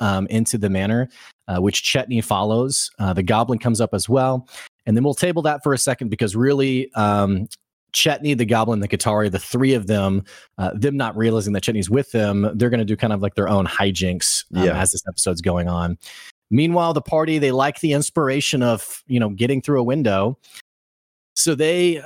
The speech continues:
Speaker 1: they similarly make their way, um, trying to break into one of the windows. They're trying to get through the bars, and they're not having a lot of luck. Um, Ashton actually tries to take his hammer,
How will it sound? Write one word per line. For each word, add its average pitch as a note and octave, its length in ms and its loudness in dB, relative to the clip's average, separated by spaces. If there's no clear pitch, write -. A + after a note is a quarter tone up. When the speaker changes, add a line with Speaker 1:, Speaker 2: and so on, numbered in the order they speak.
Speaker 1:
they D3 440 2
similarly F#3+ 920 2
make C3+ 300 2
their D#3 160 2
way, C#3+ 460 2
um, A#2 400 0
trying C#3+ 340 0
to C3 100 -2
break B2 300 0
into B2+ 240 2
one A#2 180 2
of C3 80 -2
the B2 80 2
windows. A#2+ 720 2
They're A#2 100 -4
trying D3 220 0
to C#3+ 80 -2
get C#3 180 0
through C#3+ 120 0
the A#2 100 2
bars, A2 720 2
and A2 180 2
they're G#2+ 80 2
not B2 160 2
having C3+ 220 2
a G2+ 80 2
lot A2 240 2
of A2 80 -4
luck. A2+ 380 0
Um, G#2 480 0
Ashton C3+ 420 -2
actually A#2+ 380 -2
tries A#2+ 240 0
to A2+ 80 -4
take A#2+ 140 -2
his G#2+ 120 0
hammer, A#2+ 560 0